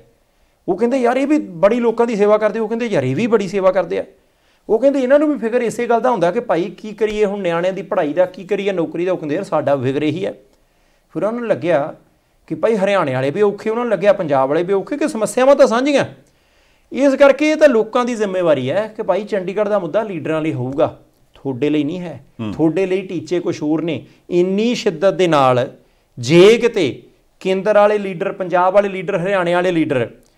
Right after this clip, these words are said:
Speaker 1: ਆ ਜ਼ੀਰੋ ਬਜਟ ਵਾਲੀ ਖੇਤੀ ਦੇ ਉੱਤੇ ਇੰਨਾ ਫਿਕਰ ਕਰਦੇ, ਤਾਂ ਸ਼ਾਇਦ ਲੋਕ ਦੋਨੇ ਸੂਬਿਆਂ ਦੇ ਸੌਖੇ ਹੋ ਜਾਂਦੇ। ਚੰਡੀਗੜ੍ਹ ਤਿੰਨ ਚਾਰ ਉੱਧਰ ਬਣਾ ਲੈਂਦੇ, ਤਿੰਨ ਚਾਰ ਇੱਧਰ ਬਣਾ ਲੈਂਦੇ।
Speaker 2: ਜੀ, ਆਪਾਂ ਤਾਂ ਰੋਜ਼ ਕਹਿੰਦੇ ਇਸ ਚੀਜ਼ ਨੂੰ ਵੀ ਜਿਹੜਾ ਮੁੱਦਾ ਚੁੱਕਣ ਵਾਲਾ ਉਹ ਇਹ ਹੈ,
Speaker 1: ਜੀ।
Speaker 2: ਕਿਉਂਕਿ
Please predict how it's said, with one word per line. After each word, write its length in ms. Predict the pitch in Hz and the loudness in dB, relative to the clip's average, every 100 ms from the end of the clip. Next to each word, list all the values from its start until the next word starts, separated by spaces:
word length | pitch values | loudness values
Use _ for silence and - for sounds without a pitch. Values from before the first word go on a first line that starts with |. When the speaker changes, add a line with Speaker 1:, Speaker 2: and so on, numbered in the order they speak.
| _ _ - | _ _ -4
Speaker 1:
ਆ 60 | |
ਜ਼ੀਰੋ 280 | 139 160 185 | -2 0 2
ਬਜਟ 280 | 190 180 190 | 0 0 2
ਵਾਲੀ 160 | 185 | 2
ਖੇਤੀ 320 | 147 156 156 175 | 0 -4 -4 -4
ਦੇ 100 | 190 | -4
ਉੱਤੇ 220 | 190 185 | -2 -4
ਇੰਨਾ 160 | 175 | -4
ਫਿਕਰ 240 | 170 165 160 | -4 -4 -2
ਕਰਦੇ, 420 | 156 135 147 - - _ | -2 -2 -4 -6 -14 _
ਤਾਂ 100 | - | -8
ਸ਼ਾਇਦ 220 | 131 160 | -2 -2
ਲੋਕ 260 | 165 156 160 | -2 -4 -4
ਦੋਨੇ 280 | 143 156 185 | -8 -10 -8
ਸੂਬਿਆਂ 280 | 160 143 147 | -8 -6 -6
ਦੇ 60 | |
ਸੌਖੇ 320 | 131 123 110 | -6 -8 -4
ਹੋ 80 | 165 | -4
ਜਾਂਦੇ। 180 | 139 175 | -2 -4
ਚੰਡੀਗੜ੍ਹ 360 | 180 160 165 165 | -6 -4 -2 -2
ਤਿੰਨ 180 | 156 | -2
ਚਾਰ 180 | 147 147 | 0 0
ਉੱਧਰ 200 | 147 185 | 0 -4
ਬਣਾ 120 | 180 | -2
ਲੈਂਦੇ, 200 | 160 165 | -2 -2
ਤਿੰਨ 160 | 165 247 | -4 -2
ਚਾਰ 120 | 147 | -2
ਇੱਧਰ 200 | 131 139 | -4 -6
ਬਣਾ 140 | 143 117 | -8 -10
ਲੈਂਦੇ। 240 | 117 - - _ _ - | -14 -20 -20 _ _ -20
Speaker 2:
ਜੀ, 100 | 107 - | -20 -10
ਆਪਾਂ 260 | 98 - 147 | -6 0 2
ਤਾਂ 120 | - | 4
ਰੋਜ਼ 240 | 120 170 | 2 -2
ਕਹਿੰਦੇ 260 | 175 175 175 | -4 -6 -4
ਇਸ 140 | 143 | -4
ਚੀਜ਼ 140 | 143 139 | -4 -6
ਨੂੰ 140 | 143 | -6
ਵੀ 80 | 185 | -8
ਜਿਹੜਾ 180 | 156 165 | -4 -4
ਮੁੱਦਾ 320 | 113 90 123 | -4 2 2
ਚੁੱਕਣ 260 | 131 - 143 | 2 -4 -2
ਵਾਲਾ 140 | 156 | 0
ਉਹ 120 | 165 | 0
ਇਹ 160 | 147 139 | 0 0
ਹੈ, 100 | - | -2
Speaker 1:
ਜੀ। 320 | - - 127 | -8 -10 -2
Speaker 2:
ਕਿਉਂਕਿ 340 | 143 185 - | -2 -2 -8